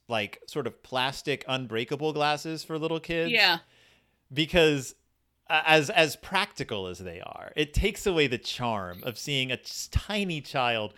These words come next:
Speaker 1: wearing adult-style glasses,
Speaker 2: It's
Speaker 1: which was
Speaker 2: true.
Speaker 1: just the greatest thing in the world.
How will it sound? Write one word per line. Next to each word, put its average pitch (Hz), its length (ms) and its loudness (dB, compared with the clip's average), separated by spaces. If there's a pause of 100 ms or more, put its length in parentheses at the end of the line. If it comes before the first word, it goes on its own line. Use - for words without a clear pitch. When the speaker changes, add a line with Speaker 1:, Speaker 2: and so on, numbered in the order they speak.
(240)
Speaker 1:
wearing 143 480 6
adult-style 127 960 2
glasses, 104 640 -4
Speaker 2:
It's - 20 -12
Speaker 1:
which 131 220 0
was 135 180 0 (260)
Speaker 2:
true. 240 180 -8 (180)
Speaker 1:
just 240 300 2
the 165 120 4
greatest 135 680 2
thing 123 200 0
in 110 100 -2
the 104 80 -2
world. 90 460 -4